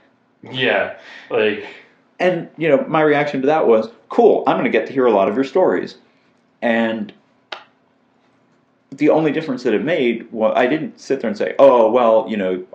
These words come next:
Speaker 2: I'm not qualified to be on this panel with you," even though she clearly had more experience in collaboration than I did.
Speaker 1: Right.
Speaker 2: But a lot of the questions were, "How would you handle it if this situation came up?" And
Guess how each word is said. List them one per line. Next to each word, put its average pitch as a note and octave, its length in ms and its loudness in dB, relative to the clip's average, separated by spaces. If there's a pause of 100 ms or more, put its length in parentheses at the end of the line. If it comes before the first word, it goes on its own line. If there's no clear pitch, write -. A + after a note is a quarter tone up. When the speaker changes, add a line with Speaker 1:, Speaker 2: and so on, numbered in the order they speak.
Speaker 2:
I'm A2+ 100 -4
not G#2+ 200 -4
qualified F#2 480 0
to F2+ 60 -12
be F#2 100 -4
on F2+ 100 -2
this F2 100 -12
panel A2+ 340 -4
with F2+ 200 -6
you," E2+ 160 -10 (480)
even D3+ 220 0
though B2+ 100 2
she - 160 -2
clearly D#3 500 0
had G2 200 -4
more F#2+ 160 -2
experience F2 440 -6
in F2+ 120 -10
collaboration F2+ 580 -2
than E2+ 80 -10
I D#2+ 140 -10
did. D2+ 240 -12 (220)
Speaker 1:
Right. G2 340 -6 (240)
Speaker 2:
But B2 320 0
a C#3+ 40 4
lot D3+ 200 2
of C#3 80 -4
the - 80 -6
questions C#3 520 -6
were, A2 460 -2 (460)
"How C3+ 160 2
would C#3+ 160 0
you A#2 80 -2
handle B2+ 380 -2
it F#2+ 140 0
if G#2+ 220 -2
this G#2+ 180 -4
situation A2 540 -6
came F2+ 240 -8
up?" - 240 -12
And G#2 320 -4